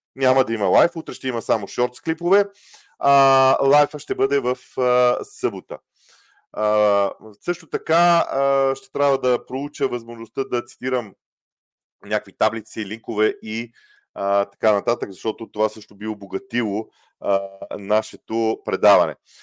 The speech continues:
Така, всички разбрахте кога ще е следващия лайв. Сега да започнем с, а, настоящия и това, което обикновено правим. А, ето ги, а, така, м,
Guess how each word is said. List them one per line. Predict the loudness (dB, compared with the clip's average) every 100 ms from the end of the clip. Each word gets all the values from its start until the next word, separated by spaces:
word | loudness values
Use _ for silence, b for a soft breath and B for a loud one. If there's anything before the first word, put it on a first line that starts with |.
| B
Така, | -6 2 4 4 0
всички | -12 -8 -2
разбрахте | 0 0 -2
кога | 0 2
ще | 2
е | 0
следващия | 0 0 0 2 4
лайв. | 4 2
Сега | 0 0
да | 2
започнем | -2 0 -2 -4
с, | -8 -8 -6 0
а, | 2 2 -2
настоящия | -6 -6 4 4 4 0 -4
и |
това, | -2 -2
което | -2 -4
обикновено | -8 -10 -4 -2 -4 0
правим. | 2 2 0 _ b b b _
А, | 2 6 6
ето | 4 0 -6
ги, | -4 -2 0 2 0 -2 -4
а, | 0 2 2 0 -4 -4
така, | -4 2 4 6 4 -2 _
м, | -20 -20 -20